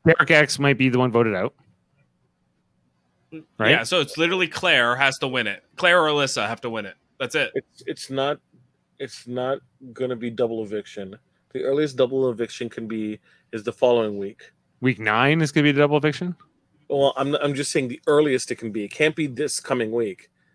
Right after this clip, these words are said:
Speaker 3: Can't do double eviction this week.
Speaker 1: Mm-hmm.
Speaker 3: Right?
Speaker 1: I think once we do, do get the double eviction, we're gonna see this game change up in a lot of ways. I think it's gonna be
Speaker 3: I
Speaker 1: completely
Speaker 3: think we'll
Speaker 1: new.
Speaker 3: just be further along in our end game. Um, what's gonna be in this episode? It's still too recent from an endurance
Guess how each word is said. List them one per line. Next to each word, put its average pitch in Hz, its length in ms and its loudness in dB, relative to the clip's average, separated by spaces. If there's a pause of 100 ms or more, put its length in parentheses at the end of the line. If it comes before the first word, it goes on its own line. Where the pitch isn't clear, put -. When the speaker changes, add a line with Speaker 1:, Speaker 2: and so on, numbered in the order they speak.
(260)
Speaker 3:
Can't 147 160 0
do 131 80 -2
double 117 220 0
eviction 107 340 -8
this - 180 -10
week. - 300 -20 (500)
Speaker 1:
Mm-hmm. 98 280 -14 (120)
Speaker 3:
Right? 147 80 0
Speaker 1:
I - 40 2
think 262 120 4
once 349 140 4
we 262 120 8
do, 160 240 10
do 147 320 6
get 170 140 6
the 165 60 0
double 151 260 6
eviction, 147 380 0
we're 120 80 0
gonna 117 100 0
see 135 140 -2
this 120 140 0
game 120 280 2
change 113 320 -4
up 110 140 -2
in 117 80 -6
a 107 80 -6
lot 98 160 -2
of 90 80 -8
ways. 85 420 -12
I 120 60 -4
think 117 160 0
it's 110 100 -4
gonna 113 160 0
be 110 80 0
Speaker 3:
I 104 40 -4
Speaker 1:
completely 110 400 -2
Speaker 3:
think 147 80 0
we'll 147 100 2
Speaker 1:
new. 131 40 0
Speaker 3:
just - 280 -6 (280)
be 131 180 -4 (200)
further 139 300 4
along 120 240 0
in 113 60 -4
our 101 80 -8
end 120 260 -8
game. 95 300 -8 (420)
Um, 107 540 -8
what's 117 260 -6
gonna 160 180 -8
be 123 140 -8
in 117 80 -6
this 110 260 -6
episode? 98 560 -12 (480)
It's - 300 -8
still - 500 2
too 170 220 -4
recent 131 380 -6
from 120 160 -6
an 117 40 -4
endurance 110 720 -4